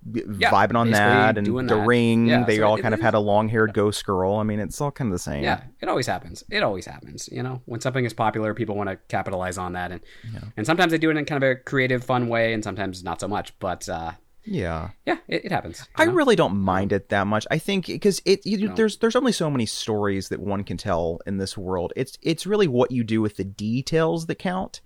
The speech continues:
Speaker 2: You know, so, like,
Speaker 1: Yeah.
Speaker 2: even a movie like this, yeah, you can say it's a lot like Scream, but is it
Speaker 1: Mm-hmm.
Speaker 2: really? I mean, there's a young cast, there's some self-aware dialogue, there's death scenes, and that's about it.
Speaker 1: Yeah.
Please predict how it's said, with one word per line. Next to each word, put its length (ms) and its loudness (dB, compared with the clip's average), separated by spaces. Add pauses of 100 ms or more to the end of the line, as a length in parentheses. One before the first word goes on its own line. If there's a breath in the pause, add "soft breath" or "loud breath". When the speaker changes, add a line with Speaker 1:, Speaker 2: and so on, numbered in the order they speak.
(420)
Speaker 2:
You 100 -2
know, 200 -2
so, 160 -2
like, 220 2 (160 soft breath)
Speaker 1:
Yeah. 140 -14 (120)
Speaker 2:
even 240 2
a 60 6
movie 580 4
like 220 4
this, 640 2
yeah, 180 2
you 160 2
can 100 0
say 220 2
it's 340 -6 (320)
a 120 0
lot 180 0
like 160 0
Scream, 560 0
but 260 2 (520)
is 160 -4
it 200 -4
Speaker 1:
Mm-hmm. 200 -8
Speaker 2:
really? 440 4
I 40 4
mean, 200 4
there's 380 0 (320 soft breath)
a 80 0
young 240 4
cast, 560 4
there's 160 -2
some 100 -4
self-aware 480 0
dialogue, 840 4
there's 200 -2
death 200 0
scenes, 640 -2 (720)
and 140 -2
that's 80 -6
about 140 -4
it. 120 -4
Speaker 1:
Yeah. 120 -14